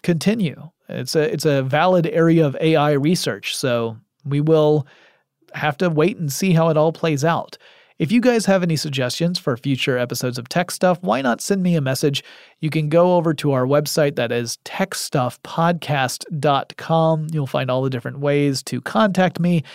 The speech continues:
I look forward to hearing from you. Make sure you check out our store over at tee public dot com slash tech stuff. Buy some merchandise. You can, uh, make sure that, uh, you get all the really cool t-shirts, like,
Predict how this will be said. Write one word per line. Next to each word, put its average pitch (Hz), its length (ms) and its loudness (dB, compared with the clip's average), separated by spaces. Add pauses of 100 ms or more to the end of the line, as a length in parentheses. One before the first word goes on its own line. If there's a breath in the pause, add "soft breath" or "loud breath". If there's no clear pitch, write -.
(220 loud breath)
I 143 60 0
look 139 160 0
forward 139 240 2
to 120 80 -6
hearing 156 300 0
from 147 200 0
you. 143 240 -2 (340 loud breath)
Make 196 140 -2
sure 214 160 -2
you 185 80 0
check 175 260 0
out 156 120 4
our 127 120 2
store 160 460 4
over 131 240 0
at - 200 -6
tee 196 320 0
public 156 540 0
dot 151 300 0
com 143 380 -4
slash 123 500 -4
tech - 220 -4
stuff. 170 320 0 (320 loud breath)
Buy 170 200 2
some 165 200 -2
merchandise. 147 680 0 (360 loud breath)
You 180 160 0
can, 160 240 2
uh, 147 180 2
make 185 240 -2
sure 185 460 2
that, 143 180 2
uh, 135 60 0
you 160 220 0
get 208 280 0
all 175 260 4
the 170 120 4
really 160 320 4
cool 156 520 4
t-shirts, 139 640 -4
like, 120 240 -4